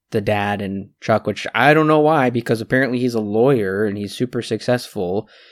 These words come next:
And that really threw me off, because at first I thought Cindy was, like, in high school or something.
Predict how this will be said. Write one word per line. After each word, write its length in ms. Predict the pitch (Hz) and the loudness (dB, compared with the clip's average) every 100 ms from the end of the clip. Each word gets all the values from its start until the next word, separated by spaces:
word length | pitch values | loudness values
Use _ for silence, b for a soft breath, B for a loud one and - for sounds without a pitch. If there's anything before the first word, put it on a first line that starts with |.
| b b - | b b -6
And 360 | 101 101 101 | -4 -2 2
that 160 | 120 143 | 2 4
really 180 | 208 147 | 4 4
threw 160 | 160 | 2
me 140 | 156 135 | 2 2
off, 260 | 123 113 | 0 0
because 220 | 117 113 | -2 -2
at 80 | 110 | -2
first 240 | - 135 120 | -2 0 0
I 80 | |
thought 260 | 113 120 107 | 2 2 2
Cindy 300 | - 139 123 | 0 0 2
was, 240 | 110 107 | 2 0
like, 160 | 104 98 | -4 -8
in 80 | 101 | -6
high 140 | 139 | -4
school 300 | 147 - 104 | -4 -4 -4
or 60 | 98 | -4
something. 480 | - 95 - 95 | -6 -10 -8 -10